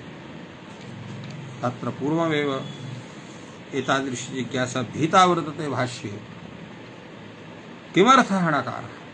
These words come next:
तत्र णकारानुबन्धः किमर्थो भीतः वर्तते? का आवश्यकता वर्तते णकारानुबन्धस्य? किमर्थः णकारः? उच्यते वृद्ध्यर्थः। इणिति इति वृद्धिर्यथा,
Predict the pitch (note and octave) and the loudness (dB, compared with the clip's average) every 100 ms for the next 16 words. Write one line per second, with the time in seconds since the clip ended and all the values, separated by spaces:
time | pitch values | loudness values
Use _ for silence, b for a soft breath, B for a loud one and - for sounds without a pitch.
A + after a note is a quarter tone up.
0 | - - - - - - - A#2 D3 D3 | -16 -14 -14 -16 -14 -14 -10 -2 4 4
1 | D3 F3+ F3+ E3 D#3 D3+ D3+ D3 - - | 8 8 8 6 4 2 0 -2 -8 -14
2 | - - - - - - - - D#3+ C#3+ | -14 -14 -14 -14 -16 -16 -14 -6 -2 0
3 | C3+ A#2+ B2 A#2+ A2 A2+ C3 A2 B2+ A#2+ | -2 -4 -6 -6 -8 -10 -10 -10 -10 -12
4 | - A#2+ - - - - - C#3+ C#3 - | -12 -12 -12 -12 -12 -14 -8 -4 -4 -6
5 | A#2+ - B2 B2+ A#2+ A#2 A2+ A#2+ A#2+ A#2+ | -10 -10 -10 -8 -8 -8 -8 -6 -6 -6
6 | A#2 A2 A2 A#2 A2 - - - - - | -10 -12 -12 -14 -14 -16 -14 -14 -12 -12
7 | - - - - - - - - - - | -14 -14 -14 -12 -10 -10 -10 -12 -14 0
8 | C3+ F#3+ F#3+ F3 E3 D3 C3 B2 A#2 A2 | 6 6 6 4 4 4 2 0 -2 -6
9 | - - - - - - - - - - | -10 -12 -12 -14 -12 -10 -10 -10 -12 -12
10 | - - - F3+ G3 - A#3 A3+ A3+ F3 | -12 -14 -6 4 4 6 4 4 4 6
11 | E3 B2+ D3+ B2+ - - - - - - | 4 4 4 4 2 -8 -14 -14 -14 -12
12 | - - - - - - - - - - | -12 -12 -12 -14 -14 -14 -14 -14 -12 -10
13 | - - - - - - - - - - | -10 -10 -10 -10 -12 -12 -12 -12 -8 6
14 | D#3+ A#3 A#3 G#3+ G#3 F3 D#3+ D#3 F3+ E3+ | 8 8 6 0 2 2 2 6 8 8
15 | B2 A#2+ G2 | 6 0 0